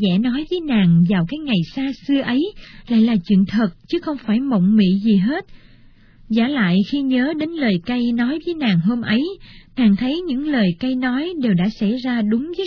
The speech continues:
sự thật. Cho nên nàng thu hết can đảm, bước ra khoảng trống trước mũi chiếc thuyền, cúi người chào thật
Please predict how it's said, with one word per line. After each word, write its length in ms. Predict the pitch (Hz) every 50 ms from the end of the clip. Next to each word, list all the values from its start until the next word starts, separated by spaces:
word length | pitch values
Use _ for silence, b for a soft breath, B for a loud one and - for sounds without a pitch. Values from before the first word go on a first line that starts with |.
| 349 -
sự 100 | 233 185 165
thật. 160 | 175 226 196 170 - b b b b b b b b b b b b b b
Cho 100 | - 247
nên 380 | 240 240 240 233 226 214 220 214
nàng 180 | 208 196 180 165 170 -
thu 220 | - 262 285 285
hết 260 | 254 285 359 - -
can 260 | - 285 277 269 254
đảm, 300 | 220 190 147 147 208 302 311 b b b b b b b
bước 200 | 269 339 392 403 - -
ra 120 | 294 277 220
khoảng 240 | - 196 170 180 208 -
trống 200 | - 240 254 294 339 359 - _
trước 220 | - 349 370 359 285
mũi 180 | 247 185 185 -
chiếc 160 | - 339 349 -
thuyền, 280 | - 247 226 208 175 170 165 B B B B B B B B B
cúi 220 | - 240 254 302
người 280 | 339 370 330 277 233 196 180 170 -
chào 180 | - 226 202 190 175
thật 140 | - 208